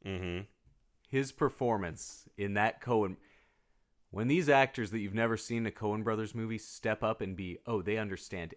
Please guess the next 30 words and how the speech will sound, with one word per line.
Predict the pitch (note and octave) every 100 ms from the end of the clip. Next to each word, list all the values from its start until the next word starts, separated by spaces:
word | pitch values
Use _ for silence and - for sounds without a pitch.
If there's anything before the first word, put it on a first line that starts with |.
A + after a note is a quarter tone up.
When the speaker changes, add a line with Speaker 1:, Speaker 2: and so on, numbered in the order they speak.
| -
Speaker 2:
everything | F#2 F#2 - E2+ - E2+ B1+ - - -
the | -
Coen | A2 F#2 E2+
Brothers | F2 D#2+ D#2
need | E2+ E2 D#2
from | - E2
this. | - - - -
A |
Serious | - G#2+ D#2 -
Man | C#2+ A#1 -
is | - - _ _ _ _ _ _ _ _ _ -
top | - E2 - _
tier | - - E2 B1+ - _ _ -
Coen | G#2+ D#2+ -
performance. | - - A#1+ - - - _ _ _ _ _
And | F2
he's | C3 D#3+
not | A#2+ G2
even | G2 F2+
Cy | - - A#2 A2 A2
Abelman | B2+ C#3 F#3 A3 B2 G2 - - - - - B2+
in | E3 G3
the | F#3+
movie, | F3+ E3+ D3+ D#3 A#2 F2+
Speaker 1:
<laughs> |
Speaker 2:
right? | A2+ D3 F#3+ A3+ G#2 - - - -
You | D#3+ G#3
get | E3 D#3
him | B2 E3 G3
and | G#3+